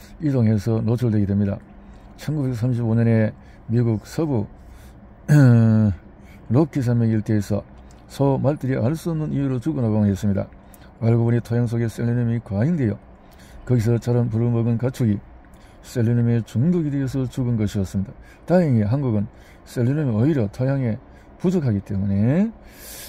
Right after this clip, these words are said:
결핍으로 인한 환자들이 더 많다. 어, 이런 거죠. 혀의 변형, 점막 부종의 진행 정도에 따라 혓바닥 가장자리에서 이빨에 늘린,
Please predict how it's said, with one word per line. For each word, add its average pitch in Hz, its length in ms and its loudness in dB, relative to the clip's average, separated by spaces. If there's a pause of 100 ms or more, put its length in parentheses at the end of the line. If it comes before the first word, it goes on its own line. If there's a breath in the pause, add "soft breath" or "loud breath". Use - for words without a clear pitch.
(100)
결핍으로 175 440 0
인한 113 260 2
환자들이 107 800 0
더 107 240 -2
많다. 107 720 -2 (720)
어, 104 200 -4
이런 104 200 -2
거죠. 104 460 0 (2750 loud breath)
혀의 175 300 4
변형, 110 460 4
점막 151 440 0
부종의 131 400 2
진행 123 360 0
정도에 113 320 2
따라 104 520 2 (760 loud breath)
혓바닥 123 460 2
가장자리에서 120 760 2
이빨에 120 600 0
늘린, 123 540 0